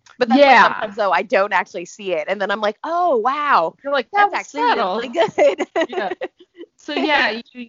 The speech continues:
Speaker 2: you just sort of the cy-, the cycle of abuse, you know, so maybe he's just manifesting his abuse different, like, you know, how he abuses differently than,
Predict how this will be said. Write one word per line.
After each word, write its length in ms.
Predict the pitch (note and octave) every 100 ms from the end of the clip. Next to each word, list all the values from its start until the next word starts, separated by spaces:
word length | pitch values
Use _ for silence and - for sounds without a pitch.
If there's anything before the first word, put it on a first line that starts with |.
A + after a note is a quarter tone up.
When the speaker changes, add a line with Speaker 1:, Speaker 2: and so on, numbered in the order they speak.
| B3
Speaker 2:
you 160 | A#3 A3
just 300 | A3+ C4+ C4
sort 200 | D4 C4+
of 120 | A3
the 160 | A3 G3+
cy-, 300 | - A#3+ G#3
the 140 | A#3
cycle 380 | - C#4+ D4 B3
of 140 | G#3+
abuse, 580 | F#3+ - A3+ F3+ - -
you 80 | G#3+
know, 140 | G3+
so 200 | G3+ G#3+
maybe 280 | G#3 G#3 A3
he's 200 | A3+ A3
just 140 | A3 A3+
manifesting 540 | G#3+ G#3 G#3+ G#3 G#3+
his 140 | G#3+ G3+
abuse 360 | G3+ G3 G3+
different, 480 | - G3+ G3+ G#3 -
like, 280 | G3 F3+ -
you 60 | F3+
know, 100 | G3
how 200 | F#3+ G#3
he 140 | G#3+
abuses 640 | F#3 G3+ G#3 G#3 F#3+ F3+ -
differently 500 | G#3 G#3 E3 G3 F#3+
than, 320 | F3+ F3